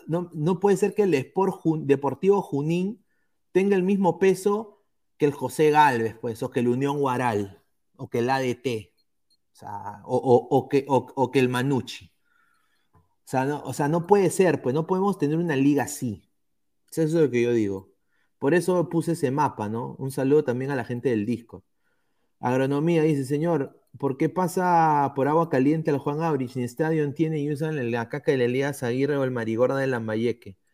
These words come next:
¿Por qué, por qué lo paso en alto? Porque ha sido campeón del fútbol peruano. Eso hay que respetarlo. Al igual que en algún momento lo fue también el Sport Boys. O sea,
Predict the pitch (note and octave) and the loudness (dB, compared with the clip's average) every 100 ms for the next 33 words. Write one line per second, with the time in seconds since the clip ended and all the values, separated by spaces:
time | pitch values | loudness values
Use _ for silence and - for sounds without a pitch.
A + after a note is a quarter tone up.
0 | _ _ _ _ _ _ _ C#3+ C#3+ - | _ _ _ _ _ _ _ 4 4 4
1 | F3 F3+ F#3 F#3 _ _ _ _ - - | 4 6 4 2 _ _ _ _ -14 0
2 | D3 C#3+ F#3+ G3 F#3+ F3+ G3 F3+ F#3 F3+ | 0 4 4 4 2 -2 -2 0 0 2
3 | F3+ D3+ D3+ - F3+ D#3+ C3+ E3 E3+ D3+ | 2 -2 -2 -2 -2 -2 0 0 0 0
4 | E3 F3 E3+ C3 E3+ F#3 B2 A2 A#2+ C3+ | 0 2 4 4 2 -2 -2 -2 -2 -4
5 | E3+ F#3 F3 - - - F#3 D#3+ A2 G#2 | -4 -4 -4 0 0 2 -2 0 0 -2
6 | G2 - _ B2 A#2 B2+ D3+ D3+ D3+ C3 | -6 -16 _ -4 0 4 4 2 -2 0
7 | D3 C#3+ C#3+ D3+ D3+ C#3+ A#2 C#3 C3+ C#3+ | 0 2 0 0 0 0 0 0 2 4
8 | C3+ A#2+ A#2 B2 C#3 B2+ A2+ - B2+ E3 | 2 -2 -4 -2 -2 -2 -2 0 2 4
9 | F3+ B2+ G#2+ _ _ _ _ _ _ _ | 2 0 -2 _ _ _ _ _ _ _
10 | - A2 C#3 C3 B2 A#2 - | -18 -6 -2 0 0 -2 -8